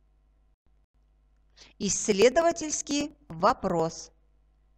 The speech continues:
Почему Моде Шаньюй говорил: "Земля —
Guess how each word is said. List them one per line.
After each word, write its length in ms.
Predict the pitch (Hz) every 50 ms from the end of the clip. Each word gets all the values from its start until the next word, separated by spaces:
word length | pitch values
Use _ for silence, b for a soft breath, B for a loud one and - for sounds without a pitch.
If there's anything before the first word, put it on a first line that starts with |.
| _ _ _ _ _ _ _ _ _ _ -
Почему 560 | 220 220 - - - 285 277 277 285 277 262
Моде 560 | 233 226 233 240 240 190 180 226 220 202 202
Шаньюй 720 | - - - 208 208 214 208 214 220 240 302 349 427 453 - - - _ _ _ _
говорил: 800 | 185 175 202 220 240 269 - - 294 285 226 196 185 180 180 - - - _ _ _ _ _ _ _ _ - - _
"Земля — 640 | - 151 170 202 208 202 196 202 240 302 392 427